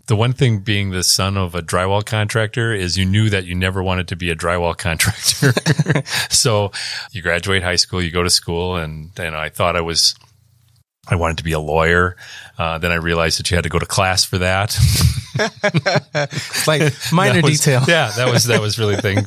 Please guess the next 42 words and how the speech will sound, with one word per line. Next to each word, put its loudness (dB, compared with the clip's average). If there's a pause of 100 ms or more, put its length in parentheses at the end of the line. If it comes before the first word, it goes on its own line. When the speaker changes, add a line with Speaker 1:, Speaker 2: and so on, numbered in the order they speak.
Speaker 1:
But, 0 (120)
um, -4 (500)
uh, 0
I 0
did 2
a 2
lot 2
of -4 (160)
broadcast 0
work -4 (200)
when 0
I 2
was 0
in -2
high -2
school. -6
Uh, -12
I -4
was -2
always 2
interested 0
in -4
broadcasting. -2
And -2
when 0
I 0 (280)
learned 2
that 0
I 0
didn't -2
really 0
have, 0
uh, 0
what -6
it -10
took -4
to -4
become, -4
uh, -4 (500)
a -6
lawyer 0
or -8